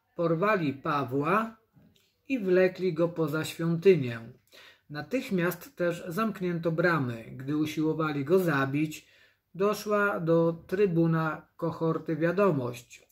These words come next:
że cały Jeruzalem jest wzburzone. Natychmiast wziął żołnierzy i setników i zbiegł do nich na dół.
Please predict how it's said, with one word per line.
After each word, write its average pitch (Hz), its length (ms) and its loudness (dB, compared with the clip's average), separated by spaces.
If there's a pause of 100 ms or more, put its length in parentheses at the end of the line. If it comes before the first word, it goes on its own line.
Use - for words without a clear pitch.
że 185 160 -2
cały 165 340 -2
Jeruzalem 147 600 -4
jest - 200 -8
wzburzone. 143 760 -2 (500)
Natychmiast 185 720 -2
wziął 143 440 0
żołnierzy 160 560 0
i 196 180 -6
setników 160 680 -4
i 214 120 -8
zbiegł 151 500 -2
do 147 180 -4
nich 143 260 -6
na 160 180 0
dół. 117 240 -6